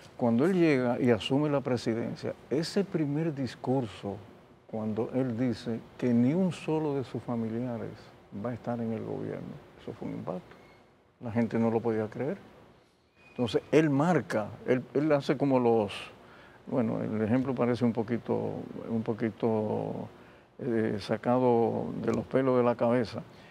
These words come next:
pero él marca su territorio, como, como hacen los animales, marcan, los animales, por cierto, lo hacen con la orina, pero bueno, pero Bosch lo hizo con la voz, y cuando el, la sociedad dominicana oyó a Bosch,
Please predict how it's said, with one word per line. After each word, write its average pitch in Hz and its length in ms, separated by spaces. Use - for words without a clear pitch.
pero 123 300
él 147 180
marca 147 460
su 127 160
territorio, 117 800
como, 113 340
como 117 340
hacen 127 240
los 113 120
animales, 117 500
marcan, 123 520
los 107 120
animales, 123 440
por 113 160
cierto, 120 360
lo - 80
hacen 127 180
con 117 160
la 117 60
orina, 117 320
pero 113 180
bueno, 113 240
pero 110 200
Bosch 127 280
lo 127 140
hizo 143 200
con 151 180
la 113 100
voz, 113 280
y 120 80
cuando 117 360
el, 117 220
la 117 80
sociedad 120 420
dominicana 143 760
oyó 123 440
a 185 60
Bosch, 120 340